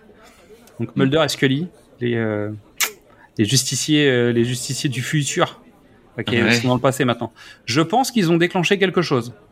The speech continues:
Speaker 1: En fait, leur duo a potentiellement arrêté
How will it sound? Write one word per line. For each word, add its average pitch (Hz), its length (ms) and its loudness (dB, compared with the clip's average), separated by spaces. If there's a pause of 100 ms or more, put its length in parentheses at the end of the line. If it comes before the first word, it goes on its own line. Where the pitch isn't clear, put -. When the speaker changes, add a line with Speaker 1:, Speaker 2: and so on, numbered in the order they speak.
(1160)
Speaker 1:
En - 40 -20
fait, 135 160 0
leur 127 260 4
duo 139 300 4
a 117 320 2 (300)
potentiellement 180 560 0
arrêté 160 560 2